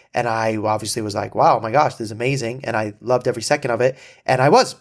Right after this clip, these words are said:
I was a captain my sophomore year, and then I became the captain my junior year, and of course my senior year. And the college,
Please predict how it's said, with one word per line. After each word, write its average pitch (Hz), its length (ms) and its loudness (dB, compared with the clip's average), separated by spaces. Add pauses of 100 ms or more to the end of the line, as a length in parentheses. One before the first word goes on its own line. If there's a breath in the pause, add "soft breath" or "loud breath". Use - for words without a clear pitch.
I 117 100 -2
was 107 140 -4
a 113 100 -6
captain 127 380 0
my 117 120 -2
sophomore 147 380 2
year, 170 320 2 (320 loud breath)
and 113 140 -4
then 117 180 -2
I 110 100 0
became 110 220 -6
the 110 60 -6
captain 110 300 -4
my 110 80 -4
junior 170 240 2
year, 170 100 4
and 143 80 2
of 127 80 -6
course - 220 -10
my 101 40 -8
senior 151 300 -4
year. 151 300 2 (260 loud breath)
And 131 460 2 (920)
the 151 40 -2
college, 143 380 0